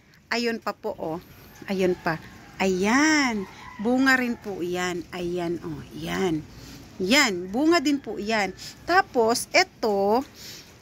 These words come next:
ito po, ito, ito, ito, ito, ha? Pakita ko po to sa inyo. Ito yung pinakapuno ng sitaw. Ayan po siya nasa lupa. Ayan po yung pinakapuno ng sitaw.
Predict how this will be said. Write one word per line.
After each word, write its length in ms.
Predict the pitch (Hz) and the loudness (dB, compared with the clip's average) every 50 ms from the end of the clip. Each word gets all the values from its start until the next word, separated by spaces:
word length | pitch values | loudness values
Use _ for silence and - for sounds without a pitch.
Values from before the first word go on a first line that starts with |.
| - - - | -20 -6 -2
ito 200 | - 339 - 392 - | 0 2 2 2 2
po, 160 | - 254 208 | 4 4 4
ito, 160 | 226 226 - | 4 4 2
ito, 240 | 214 202 - 202 185 | -2 -2 -2 -4 -4
ito, 80 | - | -4
ito, 160 | 180 - - 202 | -4 -4 -2 0
ha? 160 | 202 226 254 | 2 2 2
Pakita 400 | 254 - 233 - 233 226 220 202 | 2 0 0 0 0 0 0 0
ko 160 | - 208 - | 0 -2 -6
po 80 | - 190 | -6 -8
to 160 | - 190 185 | -8 -8 -10
sa 120 | - 190 | -8 -8
inyo. 360 | - 175 175 175 175 165 - | -4 -2 0 0 0 0 0
Ito 240 | 247 254 - - 392 | -4 -2 2 4 4
yung 160 | 392 415 381 | 4 4 4
pinakapuno 720 | 381 359 302 320 311 302 285 285 - 220 196 190 196 208 196 | 4 4 4 6 4 4 0 0 -2 -2 -2 0 2 2 2
ng 160 | 214 226 233 | 2 0 -2
sitaw. 480 | 226 - - 190 170 - - 170 165 - | -2 -4 -4 -4 -6 -4 -4 -6 -4 0
Ayan 320 | 202 226 254 269 277 262 | 2 4 4 4 4 2
po 160 | - 233 220 | -2 -6 -6
siya 200 | 214 - 247 226 | -4 -2 -2 0
nasa 280 | 220 208 196 - 208 190 | 0 0 -2 -2 -2 -2
lupa. 400 | 190 180 165 165 - - 185 185 | -2 -2 -4 -4 -4 -6 -4 -2
Ayan 160 | 208 233 247 | -2 -2 -2
po 160 | 254 - 294 | 0 0 2
yung 160 | 302 311 294 | 2 2 2
pinakapuno 720 | - 277 262 262 - - 240 247 - 214 196 202 202 202 202 | 4 4 4 4 4 2 0 -2 -2 -2 -2 0 0 0 0
ng 120 | 202 214 | 0 0
sitaw. 520 | 208 - 208 170 156 - - 175 165 165 | 0 -2 -4 -6 -6 -6 -6 -6 -6 -6